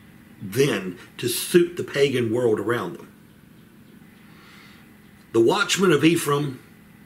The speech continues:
is with my God. That's not a good thing. Ephraim has set themselves up to sit beside God. We are watching out for the spiritual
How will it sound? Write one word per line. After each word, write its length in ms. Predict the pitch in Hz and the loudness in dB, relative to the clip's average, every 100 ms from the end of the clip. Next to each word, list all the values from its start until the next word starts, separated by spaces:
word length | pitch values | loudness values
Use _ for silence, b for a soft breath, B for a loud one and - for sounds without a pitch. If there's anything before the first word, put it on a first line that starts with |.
| - - - - | -20 -20 -20 -2
is 220 | 117 113 | 0 2
with 240 | 120 131 135 | 0 0 0
my 220 | 127 120 | -2 -2
God. 340 | 120 107 87 | -2 -2 -2
That's 160 | 117 180 | -4 -2
not 140 | 190 | 0
a 60 | 143 | 0
good 240 | 139 123 | 0 0
thing. 340 | 180 147 90 - B B B | 0 0 -2 -10 B B B
Ephraim 600 | 165 202 - 160 143 120 B B B | 2 2 2 0 0 -6 B B B
has 200 | 131 120 | -6 -4
set 360 | - - 170 - | -2 -2 0 0
themselves 500 | 156 135 165 127 139 | -2 0 -2 -2 -2
up 200 | 131 - | -4 -6
to 60 | |
sit 320 | 117 - 175 - | -10 -2 -2 -2
beside 440 | 123 127 117 98 | -4 -2 -2 -4
God. 300 | 113 87 - - B B 110 | -6 -6 -8 -16 B B 0
We 160 | 160 | 4
are 140 | 156 113 | 4 0
watching 580 | 113 151 185 185 180 165 | 0 0 0 0 0 0
out 220 | 160 - | -2 -2
for 80 | 127 | -4
the 120 | 107 | -2
spiritual 680 | - - 196 185 180 156 | -6 0 4 4 2 -4